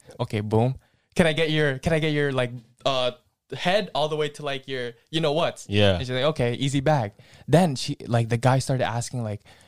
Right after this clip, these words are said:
Speaker 1: "Yo, what type of S T Ds do you have?
Speaker 2: Why?
Speaker 1: Like, are you sexually active?" So boom, she just exited the chat.
Speaker 2: Yeah.
Speaker 1: Right? Next day, she comes back from school all lazy and shit. She comes back to, like,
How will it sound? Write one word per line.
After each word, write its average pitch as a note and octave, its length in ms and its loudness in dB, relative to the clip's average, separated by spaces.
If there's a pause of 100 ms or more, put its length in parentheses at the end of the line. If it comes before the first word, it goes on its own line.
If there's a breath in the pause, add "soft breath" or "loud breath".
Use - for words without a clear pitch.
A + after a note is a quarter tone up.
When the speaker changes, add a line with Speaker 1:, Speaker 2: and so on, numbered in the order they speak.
Speaker 1:
"Yo, A2+ 240 6
what G#2+ 220 2
type B2 160 2
of G#2 60 2
S A2 140 -2
T A2 140 -8
Ds A#2+ 280 4
do A2+ 80 0
you G#2+ 140 4
have? G2+ 200 -4
Speaker 2:
Why? E2+ 460 0
Speaker 1:
Like, A2+ 140 -2
are A#2 80 2
you A#2+ 120 0
sexually - 400 -4
active?" A#2 440 -4 (1000)
So C#3+ 180 2
boom, B2+ 300 2 (140 soft breath)
she D3 160 0
just C3 240 -2
exited A#2+ 340 -4
the G#2+ 80 -8
chat. C#3 320 0
Speaker 2:
Yeah. F#2+ 420 2 (100)
Speaker 1:
Right? B2 280 -2 (260)
Next D3+ 260 -2
day, D#3+ 380 -2
she - 160 -4
comes E3+ 240 0
back D#3+ 180 0
from C#3 120 -4
school D3+ 280 0
all B2+ 160 2
lazy C3+ 300 0
and E3 100 0
shit. A3 280 -2 (180 soft breath)
She - 120 2
comes F3+ 200 2
back F3 220 0
to, D#3+ 100 -2
like, C#3 200 0